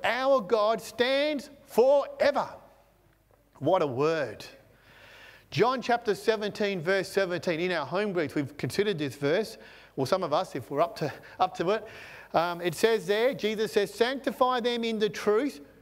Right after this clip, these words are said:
Your word is truth." The whole of God's word is truth.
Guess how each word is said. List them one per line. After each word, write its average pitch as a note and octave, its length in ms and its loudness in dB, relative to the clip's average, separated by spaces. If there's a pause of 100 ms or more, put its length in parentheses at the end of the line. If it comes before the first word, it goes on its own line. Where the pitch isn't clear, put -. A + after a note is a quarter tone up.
(120)
Your A#3+ 540 4
word F#3+ 960 0
is F3+ 380 0
truth." D#3 640 -2 (460)
The D3+ 120 2
whole A#3 300 2
of C3 100 -6
God's C3+ 240 0
word B2+ 240 -2
is A2+ 140 -6
truth. - 480 -10